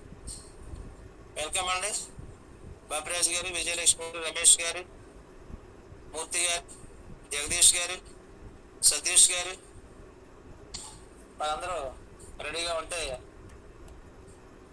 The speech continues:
మనం స్టార్ట్ చేద్దాం. మరి మిగిలిన వాళ్ళు లీడర్స్ కదా, ఒక మూర్తి గారు తప్ప మిగిలిన వాళ్ళందరూ ఏ స్థాయిలో ఉన్నారు?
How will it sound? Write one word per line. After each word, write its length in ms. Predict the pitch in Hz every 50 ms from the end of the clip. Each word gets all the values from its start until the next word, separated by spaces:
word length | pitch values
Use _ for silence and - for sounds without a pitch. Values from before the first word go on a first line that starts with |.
| - - - - -
మనం 140 | 151 151 165
స్టార్ట్ 360 | 160 - 160 156 156 - 165
చేద్దాం. 340 | 170 170 170 185 190 - - - - - - - - - - - - - - - - - - - - - - - - - - - - - - - - - - - - - - - - - - - -
మరి 120 | 151 156
మిగిలిన 260 | 151 160 160 175 180 185
వాళ్ళు 160 | 185 185 175
లీడర్స్ 420 | 165 165 165 165 175 175 - 165
కదా, 300 | 165 156 156 170 180 175 - - - - - - - - - - - - - - -
ఒక 140 | 143 - 143
మూర్తి 300 | 147 156 165 - - 180
గారు 140 | 185 - -
తప్ప 220 | 175 170 170 -
మిగిలిన 200 | 170 160 160 165
వాళ్ళందరూ 600 | 170 170 165 165 160 165 175 170 151 131 123 104 - - - - - - - - - - - - - - - - - - - - - - - - - - - - - - - - - - - -
ఏ 100 | 165 170
స్థాయిలో 420 | 165 - 180 180 180 180 175 175
ఉన్నారు? 520 | 170 170 170 170 170 185 196 - - -